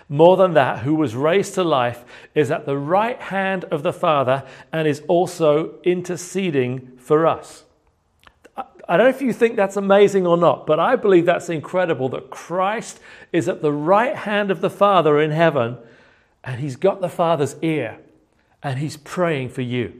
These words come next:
and he's praying for me. Ever been in that situation where you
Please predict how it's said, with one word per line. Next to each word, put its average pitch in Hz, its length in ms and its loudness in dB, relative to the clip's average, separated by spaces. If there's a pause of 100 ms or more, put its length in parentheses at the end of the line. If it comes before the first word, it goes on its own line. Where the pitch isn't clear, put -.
(440)
and 135 60 -8
he's 127 140 -8
praying 123 320 -6
for 120 120 -10
me. 113 200 -12 (1000)
Ever 151 140 2
been 165 120 0
in 160 60 0
that 147 140 -2
situation 139 600 -4
where 127 120 0
you 123 200 -6